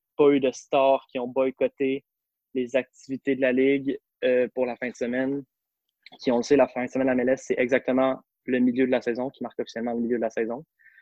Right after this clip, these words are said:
En deux mille dix-huit, un certain Zlatan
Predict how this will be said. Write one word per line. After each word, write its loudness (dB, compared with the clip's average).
En 0
deux 2
mille 2
dix-huit, 2
un 0
certain -2
Zlatan -2